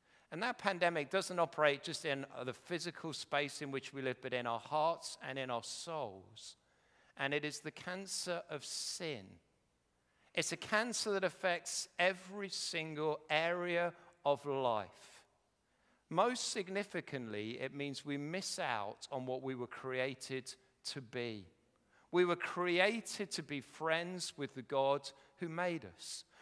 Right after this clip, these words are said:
We were created to love each and every person in this world as much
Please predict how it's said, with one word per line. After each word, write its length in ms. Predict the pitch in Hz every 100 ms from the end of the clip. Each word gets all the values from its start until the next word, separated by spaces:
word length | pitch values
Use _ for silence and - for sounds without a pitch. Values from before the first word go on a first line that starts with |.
| -
We 140 | 185
were 100 | 190
created 680 | 185 - 190 190 196 - 147
to 200 | - 165
love 460 | 170 185 196 156 - -
each 320 | 202 196 -
and 100 | 196
every 280 | 180 196 185
person 600 | - 220 196 - 190 180
in 220 | 165 170
this 260 | 185 175 -
world 360 | 131 117 117 117 - -
as 220 | 147 143
much 560 | 147 151 156 - -